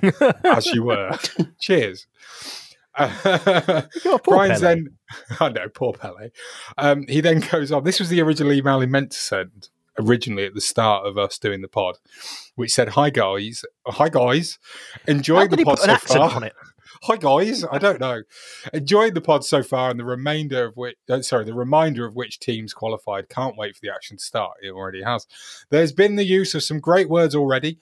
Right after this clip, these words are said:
Speaker 2: nearly enough for Susie Dent to be quaking in her nineties Predator boots while in her corner.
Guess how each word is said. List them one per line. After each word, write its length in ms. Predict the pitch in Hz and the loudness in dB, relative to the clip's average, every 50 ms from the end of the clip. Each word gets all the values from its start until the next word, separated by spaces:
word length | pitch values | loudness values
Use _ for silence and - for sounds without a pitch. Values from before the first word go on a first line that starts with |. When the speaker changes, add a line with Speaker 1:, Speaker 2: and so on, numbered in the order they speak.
| _ _ - | _ _ -6
Speaker 2:
nearly 380 | 117 131 170 196 208 185 160 | 0 4 4 4 4 4 2
enough 280 | 131 117 123 139 147 - | 0 0 0 -2 -2 -2
for 80 | - 120 | -4 -4
Susie 420 | - - - 180 190 190 170 170 | -4 -2 0 0 0 0 -2 -4
Dent 280 | 143 - 135 139 151 - | -2 -2 -2 -2 -4 -6
to 80 | - 127 | -8 -8
be 80 | 131 127 | -10 -10
quaking 480 | - - - 165 180 180 - - 147 | -6 -4 -2 -2 -2 -2 -4 -4 -4
in 80 | 139 131 | -2 -2
her 100 | 127 120 | -2 -2
nineties 480 | 123 123 139 147 160 156 - 156 147 | -2 -2 -4 -4 -4 -6 -8 -10 -10
Predator 400 | - - 151 151 147 143 - 147 | -4 -2 0 0 0 -2 -4 -4
boots 340 | 143 - 131 120 120 117 - | -6 -4 -4 -6 -6 -6 -6
while 220 | 123 117 113 117 117 | -4 -4 -2 -2 -2
in 120 | 120 123 | -4 -2
her 140 | 127 127 127 | -2 -4 -4
corner. 420 | - - 127 117 113 110 104 104 | -4 -4 -4 -4 -4 -2 -4 -6